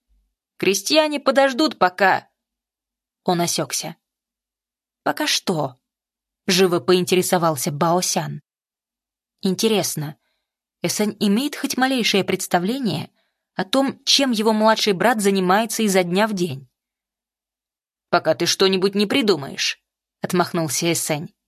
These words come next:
"Что за срочность? Передохни". Не слушая протестов,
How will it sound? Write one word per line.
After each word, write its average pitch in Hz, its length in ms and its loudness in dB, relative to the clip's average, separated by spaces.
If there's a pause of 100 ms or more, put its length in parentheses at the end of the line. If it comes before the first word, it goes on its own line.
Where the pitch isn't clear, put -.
(920)
"Что - 220 0
за 277 140 4
срочность? - 640 -4 (140)
Передохни". 285 680 0 (1600)
Не 170 140 -2
слушая 226 500 -2
протестов, - 800 -4